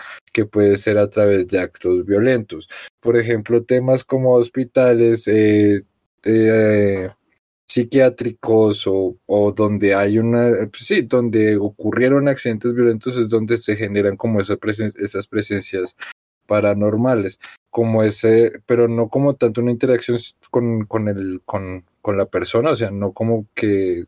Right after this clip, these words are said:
sí sea el fantasma, sino que se haya anidado de alguna forma como sombra ese, esa energía. Pero bueno,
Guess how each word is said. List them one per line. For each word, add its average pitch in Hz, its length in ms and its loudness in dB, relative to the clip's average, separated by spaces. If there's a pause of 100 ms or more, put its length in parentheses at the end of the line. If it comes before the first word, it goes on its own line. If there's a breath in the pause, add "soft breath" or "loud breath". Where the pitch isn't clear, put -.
(120)
sí - 300 -6
sea 107 160 -2
el 104 60 0
fantasma, 104 480 -4
sino 104 320 -6
que 107 180 -4
se 117 140 -2
haya 101 360 0 (400 loud breath)
anidado 110 760 2 (500 soft breath)
de 110 100 0
alguna 104 320 0 (380)
forma 113 380 -2
como 117 320 -2
sombra 113 580 0
ese, 101 600 -4
esa 101 160 -4
energía. 101 460 -2 (300 loud breath)
Pero 131 240 4
bueno, 131 300 0